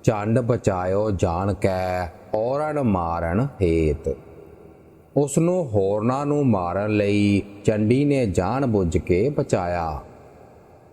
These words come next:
"ਭਾਜ ਨਿਸਾਚਰ ਮੰਦ ਮਤ,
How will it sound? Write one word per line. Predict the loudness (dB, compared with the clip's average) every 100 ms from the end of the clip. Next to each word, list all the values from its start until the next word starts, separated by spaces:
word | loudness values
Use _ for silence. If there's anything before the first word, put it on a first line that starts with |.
| -10 -6
"ਭਾਜ | -4 -4 -4 0
ਨਿਸਾਚਰ | 0 0 0 -2 -2 -2 -2 0
ਮੰਦ | 0 0 0 0 2
ਮਤ, | 2 2 0 -2 -2